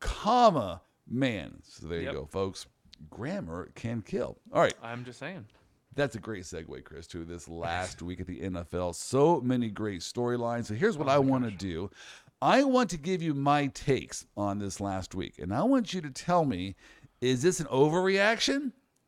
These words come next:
Speaker 1: or is this a hot take that should
Speaker 2: Ooh.
Speaker 1: be on E S P N? Are you ready
Speaker 2: Love
Speaker 1: for
Speaker 2: it.
Speaker 1: this?
Speaker 2: All of us are hot takes. All of
Speaker 1: Okay.
Speaker 2: it is hot takes.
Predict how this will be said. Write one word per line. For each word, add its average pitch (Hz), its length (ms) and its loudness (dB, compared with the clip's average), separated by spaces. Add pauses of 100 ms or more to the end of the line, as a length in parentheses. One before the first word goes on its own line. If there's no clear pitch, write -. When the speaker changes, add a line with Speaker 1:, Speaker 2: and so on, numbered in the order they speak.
(240)
Speaker 1:
or 139 220 0
is 123 80 -2
this 147 120 -4
a 107 100 -4
hot 135 520 -6
take 117 420 -2
that 107 160 -4
should - 320 2
Speaker 2:
Ooh. 165 40 -2
Speaker 1:
be 110 140 -2
on 101 280 -2
E 92 160 -4
S 87 160 -6
P 101 220 -6
N? - 200 -10
Are 90 60 -4
you 87 100 -4
ready 120 180 -2
Speaker 2:
Love 139 100 0
Speaker 1:
for 160 60 -4
Speaker 2:
it. - 20 0
Speaker 1:
this? 214 200 -4 (280)
Speaker 2:
All 156 180 4
of 156 80 0
us 143 160 0
are 131 60 -2
hot 123 180 -2
takes. - 400 -12 (140)
All 135 160 0
of 117 80 2
Speaker 1:
Okay. - 60 -4
Speaker 2:
it - 40 -8
is 107 100 -12
hot 87 180 -10
takes. - 280 -20